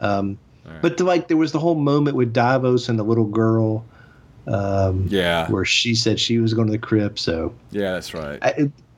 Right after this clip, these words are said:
Speaker 1: the bottom line is you're gonna have, uh, innocent people with undead inside the castle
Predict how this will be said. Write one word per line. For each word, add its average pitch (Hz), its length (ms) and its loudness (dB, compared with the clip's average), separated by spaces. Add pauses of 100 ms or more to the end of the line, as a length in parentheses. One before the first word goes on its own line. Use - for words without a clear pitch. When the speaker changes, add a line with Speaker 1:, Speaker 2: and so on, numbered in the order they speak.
(240)
Speaker 1:
the 147 80 2
bottom 196 380 2
line 165 340 4
is 127 140 2
you're 131 80 2
gonna 139 120 2
have, 131 240 0 (100)
uh, 127 180 -2
innocent 170 420 0
people 131 680 2
with 113 520 0 (500)
undead 135 760 2
inside 147 560 2
the 113 60 -2
castle 113 600 -2